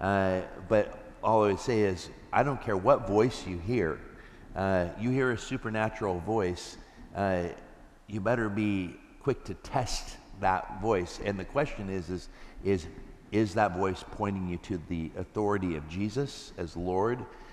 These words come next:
Uh, and, and is what that voice telling you align with the Scriptures? Uh, and more than that, does it align with what your, there's, there's multiple layers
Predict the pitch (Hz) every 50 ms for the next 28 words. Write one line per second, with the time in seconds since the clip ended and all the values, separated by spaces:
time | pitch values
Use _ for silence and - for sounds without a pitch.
0 | - - - - 90 98 95 95 - - - 104 101 98 95 95 90 87 87 85
1 | - - - - 98 101 98 95 98 - - 113 110 101 85 90 101 117 117 -
2 | 107 98 90 92 95 104 101 98 - - - - 113 113 110 101 98 92 90 90
3 | - - 90 90 87 90 92 95 95 98 101 90 87 85 95 98 - - 92 -
4 | - - 101 92 - - - 80 76 82 80 - - - - - - - - -
5 | - - - 101 107 104 95 98 - - 107 110 104 101 107 - - - 107 113
6 | 127 143 147 117 107 117 135 127 113 98 87 120 113 95 110 110 101 98 104 107
7 | 107 104 104 101 92 95 - - 104 107 107 104 - - - - - - - -
8 | - 95 101 107 104 101 - - - - - 110 104 101 - - - - - 107
9 | 104 92 107 117 131 143 - - - 101 95 92 98 110 110 95 85 82 82 82
10 | 82 - -